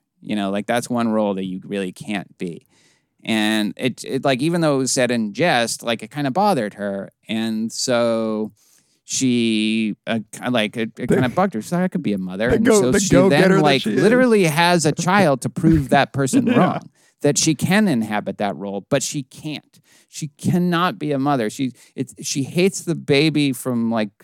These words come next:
Speaker 1: the moment, like, she notices that it's in her body to, like, the present, essentially, like, that she just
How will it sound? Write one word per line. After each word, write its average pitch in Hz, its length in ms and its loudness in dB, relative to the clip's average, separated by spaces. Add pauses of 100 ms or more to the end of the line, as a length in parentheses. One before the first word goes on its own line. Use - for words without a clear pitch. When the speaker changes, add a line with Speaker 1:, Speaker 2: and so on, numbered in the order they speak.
(340)
Speaker 1:
the 127 80 2
moment, 165 480 4
like, 127 200 0
she 131 180 -2
notices 135 760 -2
that 123 140 -2
it's 110 140 -10
in 120 120 -2
her 120 160 -2
body 107 540 0
to, 98 540 -2
like, 95 520 -6
the - 100 -4
present, 196 500 0
essentially, 101 640 -6
like, 104 280 -6 (260)
that 131 240 0
she 147 400 -6
just 143 300 0